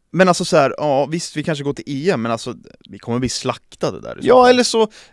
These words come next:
Speaker 2: vi kanske inte blir slaktade, men vi kommer inte göra så mycket mål.
Speaker 1: Nej.
Speaker 2: Det kommer vara som V M ungefär, när att vi gör någon balja hit och kan försvara med oss någon poäng.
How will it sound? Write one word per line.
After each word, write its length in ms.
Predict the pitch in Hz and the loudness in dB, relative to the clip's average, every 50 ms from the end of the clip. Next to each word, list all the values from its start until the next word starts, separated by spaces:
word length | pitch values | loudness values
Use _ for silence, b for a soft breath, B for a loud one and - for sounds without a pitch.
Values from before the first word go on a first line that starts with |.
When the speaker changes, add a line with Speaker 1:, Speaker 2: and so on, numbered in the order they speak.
| b b - 165 156 - 170 170 _ | b b -14 -14 -14 -14 -16 -16 _
Speaker 2:
vi 80 | - 185 | -8 -2
kanske 180 | 175 202 190 | -2 -2 0
inte 120 | 170 170 190 | 0 -2 -4
blir 120 | 190 240 | -2 -2
slaktade, 500 | - - 202 196 - - - 214 202 180 | -2 0 -2 -2 -2 -2 0 0 2 2
men 120 | 170 160 151 | 2 0 0
vi 80 | 151 | -2
kommer 200 | 147 - 156 151 | -2 -2 -4 -2
inte 100 | 147 160 | -2 -2
göra 40 | 175 | -4
så 100 | 165 - | -2 -2
mycket 220 | 170 156 147 - 147 | -4 -4 -2 -2 -2
mål. 420 | 165 226 247 - - - - - _ _ _ | -2 -2 -2 -4 -10 -12 -14 -18 _ _ _
Speaker 1:
Nej. 360 | - 123 123 117 110 104 - - | -2 0 0 0 0 -2 -2 -2
Speaker 2:
Det 80 | 151 | 0
kommer 220 | 143 - 202 202 196 | 2 4 4 4 6
vara 260 | 180 190 185 175 170 | 8 8 8 8 6
som 280 | 160 - - 175 165 | 4 0 -2 -2 2
V 200 | 156 165 156 156 180 | 2 2 4 4 2
M 100 | 214 226 | 2 2
ungefär, 500 | 214 180 156 135 - 147 131 127 123 123 | 0 0 -2 -2 2 2 4 4 4 2
när 120 | 127 120 117 | 0 -2 -2
att 100 | - - | -2 -2
vi 60 | 131 | 0
gör 220 | 147 190 214 220 | 2 2 2 2
någon 240 | 196 156 135 131 127 | 2 2 2 2 2
balja 340 | 120 120 120 120 120 127 127 | 2 2 2 2 0 -2 -2
hit 240 | 127 127 120 110 - | -2 -4 -4 -6 -8
och 60 | 123 | -6
kan 120 | 120 131 127 | -6 -6 -6
försvara 360 | 135 123 127 131 131 127 127 | -6 -4 0 0 2 2 0
med 120 | 127 131 | -2 -4
oss 140 | 123 117 - | -6 -6 -6
någon 200 | 120 120 117 120 | -8 -8 -8 -8
poäng. 300 | - 120 92 78 73 - | -6 -6 -6 -6 -8 -12